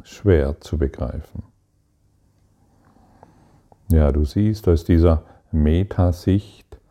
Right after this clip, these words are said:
ist es vollkommen klar. Es ist vollkommen klar, es gibt nichts zu fürchten, aber diejenigen, die an Illusionen glauben wollen,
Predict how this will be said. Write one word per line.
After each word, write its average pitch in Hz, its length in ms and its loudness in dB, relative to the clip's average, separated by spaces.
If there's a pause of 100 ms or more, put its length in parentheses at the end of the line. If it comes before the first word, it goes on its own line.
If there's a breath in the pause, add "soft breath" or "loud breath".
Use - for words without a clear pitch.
(220)
ist - 180 -12
es 85 140 0
vollkommen 104 880 0
klar. 101 600 -4 (720)
Es - 120 -8
ist - 200 -8
vollkommen 104 640 0
klar, 82 460 0 (2000 soft breath)
es - 160 0
gibt 80 200 0
nichts - 460 -2
zu - 100 -2
fürchten, 123 480 -6
aber 73 180 0
diejenigen, 90 800 0
die 101 320 -2
an 85 320 0
Illusionen 85 960 0
glauben 82 600 -2
wollen, 92 520 0